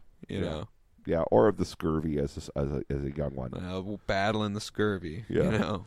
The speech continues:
Speaker 1: a warrior
Speaker 2: Yeah,
Speaker 1: just
Speaker 2: the
Speaker 1: the
Speaker 2: scur-,
Speaker 1: same.
Speaker 2: the scurvy got a lot of your kind before they got, but once they get strong, then, then they would die
Speaker 1: Yeah.
Speaker 2: in battle.
Speaker 1: Ah!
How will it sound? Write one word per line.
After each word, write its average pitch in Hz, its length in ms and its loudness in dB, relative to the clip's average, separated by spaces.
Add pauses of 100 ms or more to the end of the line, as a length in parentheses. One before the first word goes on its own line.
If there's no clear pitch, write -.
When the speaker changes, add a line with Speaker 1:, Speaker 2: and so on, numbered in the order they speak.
Speaker 1:
a - 60 -6
warrior 107 760 4
Speaker 2:
Yeah, - 80 -2
Speaker 1:
just - 220 0
Speaker 2:
the 98 60 0
Speaker 1:
the - 60 -4
Speaker 2:
scur-, 110 320 6
Speaker 1:
same. 90 140 0
Speaker 2:
the 87 60 6
scurvy 92 520 0
got 76 220 0
a - 20 -2
lot 71 260 -2
of 73 60 -2
your 73 160 -4
kind 73 360 -2
before 82 300 4
they 82 120 4
got, 71 180 -2
but 87 120 6
once 117 220 4
they 117 80 2
get 104 220 0
strong, 101 420 4
then, 80 220 0
then 90 220 0
they 85 120 0
would 71 160 -2
die 67 140 -4
Speaker 1:
Yeah. 104 100 0
Speaker 2:
in 92 60 -2
battle. 67 340 -4
Speaker 1:
Ah! 104 760 2